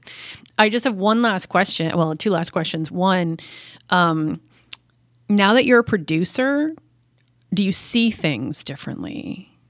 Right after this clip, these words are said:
Right? 'Cause you kind of started as a cinematographer and you're like, "Oh, I'm gonna go out and get this shot. I'm gonna go out and get this shot."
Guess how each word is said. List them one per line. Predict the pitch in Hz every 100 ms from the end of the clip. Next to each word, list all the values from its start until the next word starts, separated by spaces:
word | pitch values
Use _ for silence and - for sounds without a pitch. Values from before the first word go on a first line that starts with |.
| -
Right? | 180 175 175
'Cause | 180
you | 180
kind | 202
of | 180
started | - 202 196 185
as | 180 180
a | 170
cinematographer | 160 185 170 165 165 175 -
and | 156
you're | 160
like, | 165 185
"Oh, |
I'm | 190 165
gonna | 156
go | 156
out | 147
and | 160
get | 170
this | 208
shot. | - 143
I'm | 147
gonna | 147
go | 147
out | 143
and | -
get | 165
this | - 170
shot." | - 147 143